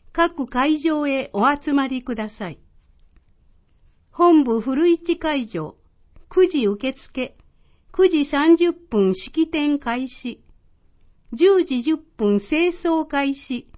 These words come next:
小雨決行。清掃活動が危険と判断した場合は中止。中止の場合は、八時までに市ウェブサイトに掲載します。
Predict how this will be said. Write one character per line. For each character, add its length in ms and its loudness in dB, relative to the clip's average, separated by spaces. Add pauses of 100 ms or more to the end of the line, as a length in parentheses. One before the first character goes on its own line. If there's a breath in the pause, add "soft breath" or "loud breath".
(360)
小 120 -2
雨 380 0
決 240 -8 (100)
行。 340 -6 (680)
清 280 2
掃 340 0
活 320 -2
動 240 0
が 160 0
危 140 -6
険 320 4
と 180 -4
判 280 4
断 220 0
し 140 -12
た 160 -2
場 180 -2
合 220 -4
は 160 -4
中 280 -6
止。 360 -10 (1200)
中 220 4
止 200 6
の 160 6
場 200 -2
合 220 -2
は、 200 -4 (400)
八 300 4
時 140 0
ま 180 4
で 140 0
に 200 2
市 440 -2
ウ 100 -6
ェ 100 4
ブ 140 0
サ 180 -2
イ 140 -2
ト 120 -2
に 180 0
掲 240 -2
載 280 -4
し 200 -8
ま 160 -2
す。 260 -20